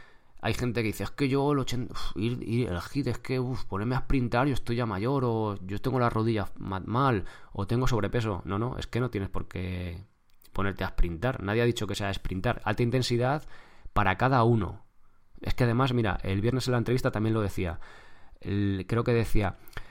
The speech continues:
"La alta intensidad para mi abuela es bajar a comprar el pan, pues, o subir las escaleras". Pues claro, ahí está la cosa, ¿vale? Entonces quedaros con el concepto de que es el ochenta por ciento de esfuerzo percibido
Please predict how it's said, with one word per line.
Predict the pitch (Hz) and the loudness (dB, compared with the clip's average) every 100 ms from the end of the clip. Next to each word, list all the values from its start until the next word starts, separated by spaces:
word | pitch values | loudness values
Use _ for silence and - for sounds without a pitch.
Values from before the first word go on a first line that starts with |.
| - | -16
"La | - 101 107 | -4 2 4
alta | 113 127 | 4 4
intensidad | 127 127 131 127 127 | 2 2 2 2 8
para | 123 | 8
mi | 123 | 8
abuela | 123 131 139 | 6 6 6
es | 143 | 6
bajar | 131 123 | 6 4
a | 117 | 4
comprar | 107 101 95 | 4 4 4
el | 92 | 6
pan, | 131 113 85 | 6 6 2
pues, | - 85 - - - | 0 0 -4 -8 -8
o | - 98 | -4 0
subir | 104 113 | 2 4
las | 101 | 10
escaleras". | - - 113 131 92 | 10 10 4 4 2
Pues | 95 - | 0 2
claro, | 117 107 82 - | 2 2 -2 -6
ahí | 101 110 | -2 -2
está | - 110 | 0 -2
la | 104 | -2
cosa, | - - | -4 -4
¿vale? | 101 98 | -4 -4
Entonces | 101 117 | -4 -4
quedaros | - 113 123 | 0 2 4
con | - 123 | 4 2
el | 120 | 2
concepto | 117 120 - 127 | 0 -2 -2 0
de | 113 | 0
que | 104 | 0
es | 107 | 0
el | 101 | 0
ochenta | 95 104 120 | 0 0 -2
por | 113 | -2
ciento | 117 123 113 | 0 0 0
de | |
esfuerzo | 104 120 120 117 | 0 0 0 0
percibido | 113 - 113 135 175 - | 0 0 2 4 2 -2